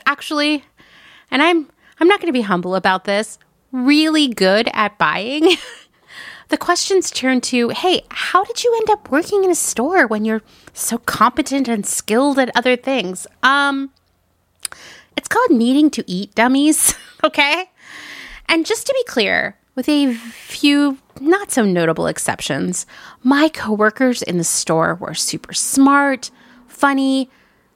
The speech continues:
creative, so talented, so passionate. Literally the coolest people I've worked with in my life.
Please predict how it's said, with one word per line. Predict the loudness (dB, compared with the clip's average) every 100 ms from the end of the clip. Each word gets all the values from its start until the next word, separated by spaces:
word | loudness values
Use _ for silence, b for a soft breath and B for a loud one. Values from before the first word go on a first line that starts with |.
| _
creative, | -14 -2 2 4 4 2 0
so | -4 -4 2 2 2
talented, | 0 0 0 0 0 -2
so | -4 -6 0 2 2
passionate. | -2 -4 -4 -4 -4 -2 -2 -8 -16 _ _ _ _ _ _ _ _ _ _ _
Literally | 0 0 0 0 2 0
the | -2
coolest | -6 -4 -4
people | -4 -6 -2
I've | -2 -2
worked | -6 -4
with | -4 -4 -6 -20 -4
in | 0
my | 2 2
life. | -2 -6 -8 -12